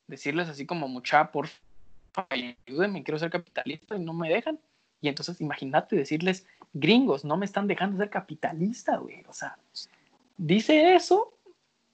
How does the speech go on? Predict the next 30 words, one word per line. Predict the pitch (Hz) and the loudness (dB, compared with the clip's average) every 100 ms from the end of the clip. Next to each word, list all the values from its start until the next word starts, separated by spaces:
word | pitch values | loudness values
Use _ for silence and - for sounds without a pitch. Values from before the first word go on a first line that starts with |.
| _ | _
y, | - 160 _ _ _ _ | -10 -10 _ _ _ _
y, | 170 156 | 6 8
o | 156 | 8
sea, | 156 156 | 8 6
y | |
los | 156 139 143 | 6 0 -4
gringos | 143 190 247 | -4 -2 -4
tienen | 175 135 | -6 -12
que | - - | -14 -12
cambiar | 120 131 131 127 - _ - | -10 -8 -6 -6 -8 _ -6
algo, | 135 147 156 | -4 -4 -4
güey. | - - - - | -8 -8 -8 -4
Es | 156 | -6
que | - | 6
ahora | 165 170 | 6 8
no | 160 | 4
hay | 165 | 2
internet | 196 185 135 131 139 | 0 -4 -6 -6 -8
en | |
esos | 139 131 | -12 -10
tiempos, | 123 131 127 | -10 -6 -6
¿va? | 123 | -6
Entonces | 123 127 | -8 -10
no | |
era | 123 123 | -10 -10
tan | - | -12
fácil | - - - | -10 -10 -12
como | - - | -16 -14
que | - | -12
decirlo. | - - 131 127 - | -12 -6 -6 -6 -12